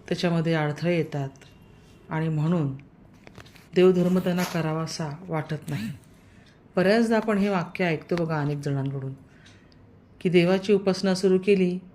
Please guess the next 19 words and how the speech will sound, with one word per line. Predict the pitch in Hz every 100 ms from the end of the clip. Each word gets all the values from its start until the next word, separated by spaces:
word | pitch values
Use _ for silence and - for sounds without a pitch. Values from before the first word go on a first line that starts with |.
| - - -
की | 190
माझे | 180 185
त्रास | 190 180 180
जास्त | 180 165 - 180
वाढले, | 147 123 - - - - -
आता | -
म्हणून | 180 175 180
मला | 185
देवधर्म | 180 175 170 170
करावासाच | 185 175 160 160 196 190
वाटत | 147 131 -
नाही. | 127 - - - - - - -
हे | 185
वाक्य | 180 170 - 180 151 -
अनेकदा | 160 170 175 196 196
आपण | 165 175
अनेक | 165 170 180
जणांकडनं | 175 165 165 160 165
ऐकतो, | 151 143 - 143